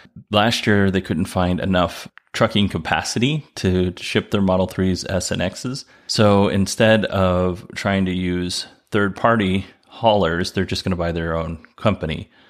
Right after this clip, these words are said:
So we knew they were planning on buying one of these companies, but we didn't know who.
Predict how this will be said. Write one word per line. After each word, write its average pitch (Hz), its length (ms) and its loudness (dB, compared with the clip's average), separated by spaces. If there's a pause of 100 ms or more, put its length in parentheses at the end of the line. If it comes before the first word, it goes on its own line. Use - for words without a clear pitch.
(260)
So 117 180 0
we 120 140 4
knew 147 180 2
they 151 140 0
were 110 100 0
planning 104 420 2
on 87 180 2
buying 87 520 -2 (680)
one 95 180 2
of 90 80 2
these 90 260 -2
companies, 104 500 2
but 98 120 -4
we 117 120 0
didn't 131 180 2
know 90 120 4
who. - 420 -2